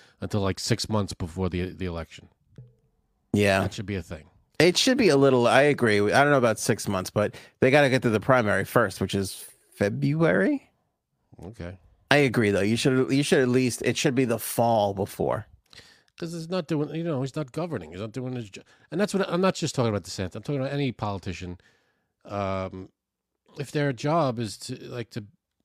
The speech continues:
Speaker 1: be whatever the position they're in, usually they spend the last year, you know, a full year of whatever they're talking,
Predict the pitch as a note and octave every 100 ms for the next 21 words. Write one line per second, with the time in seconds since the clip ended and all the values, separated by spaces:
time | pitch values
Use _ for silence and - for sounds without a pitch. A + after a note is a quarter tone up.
0 | _ _ _ - C#3 C#3+ C#3+ C#3 C3+ -
1 | _ _ _ _ - - - C3+ C#3 C3+
2 | G#2+ A2+ C3 D#3 C3+ A#2+ G#2 F#2+ G2 A#2+
3 | _ _ _ _ _ _ _ _ _ _
4 | _ _ _ _ - D3+ D3+ D3 C#3+ -
5 | C#3+ C#3 C#3 C#3 C3+ - C3 C#3 C#3+ D3+
6 | C3 C#3 A#2+ B2+ G#2+ - D3+ C#3 A#2 D3
7 | B2+ G#2+ A2 B2 A#2+ G#2+ B2 C3+ C#3